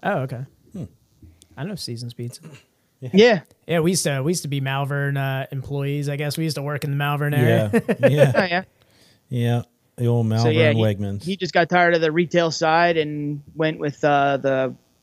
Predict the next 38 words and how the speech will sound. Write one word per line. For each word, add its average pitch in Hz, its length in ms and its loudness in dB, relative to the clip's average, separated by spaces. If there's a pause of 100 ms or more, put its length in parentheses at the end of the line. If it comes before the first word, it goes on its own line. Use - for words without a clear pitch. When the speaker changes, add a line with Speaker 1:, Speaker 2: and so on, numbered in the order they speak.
(140)
Speaker 3:
the 139 100 -2
restaurateur 147 760 2
out 135 120 0
of 135 100 -2
Suburban, 135 540 -2
the, 127 340 -2
the 127 100 -2
beer 139 220 2
garden 131 420 2
in, 123 200 -2
um, 120 200 -2
Exton. 123 440 -2 (440)
And 123 80 0
Speaker 1:
Oh, 127 40 2
Speaker 3:
they 131 100 2
Speaker 1:
nice. 131 160 -6
Speaker 3:
built 135 260 2
the 123 140 0
brewery 127 300 4
together. 120 400 2 (260)
Speaker 2:
Okay. 139 300 -4 (360)
<clears throat> 180 120 -2 (580)
We 156 80 0
might, 180 320 0
uh, 160 40 -2 (320)
a - 20 2
little 139 280 2
inside 120 340 2
baseball, 127 340 2
we 120 80 2
might 139 200 0
be 123 100 2
having 117 220 2
some 113 200 -4
Suburban 110 480 -2
beer 104 240 -2
next 104 480 -8
week. 85 380 -10